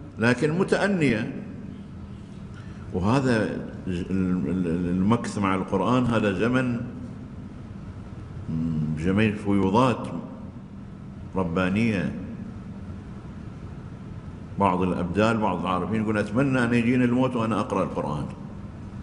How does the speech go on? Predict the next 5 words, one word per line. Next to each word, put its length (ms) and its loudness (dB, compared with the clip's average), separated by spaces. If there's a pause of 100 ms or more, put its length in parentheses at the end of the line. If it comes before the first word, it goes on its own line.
(760)
يقبض 420 4
روحي 300 2
وأنا 320 2
أتلو 200 0
القرآن. 420 -2